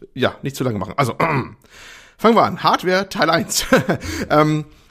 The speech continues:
ich habe ein bisschen was für die P S fünf gekauft, äh, wenn ich schon das Ding stehen habe, ne, dachte ich mir, ich gehe all in und, und besorg mir noch ein paar Teile dazu, unter anderem, ähm,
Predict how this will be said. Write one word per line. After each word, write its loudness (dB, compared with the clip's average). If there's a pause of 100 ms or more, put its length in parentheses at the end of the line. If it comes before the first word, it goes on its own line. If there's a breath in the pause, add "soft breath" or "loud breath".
(240 loud breath)
ich -2
habe 4
ein 2
bisschen 0
was -2
für -10
die -4
P -2
S -4
fünf 0
gekauft, -6
äh, 2
wenn 2
ich -2
schon -6
das -8
Ding -2
stehen -6
habe, 2
ne, 2
dachte -4
ich -4
mir, 0
ich -2
gehe 0
all 2
in 0
und, -6
und -6
besorg -2
mir -2
noch 0
ein -4
paar -4
Teile 2
dazu, -2
unter 0
anderem, -2 (520 soft breath)
ähm, 0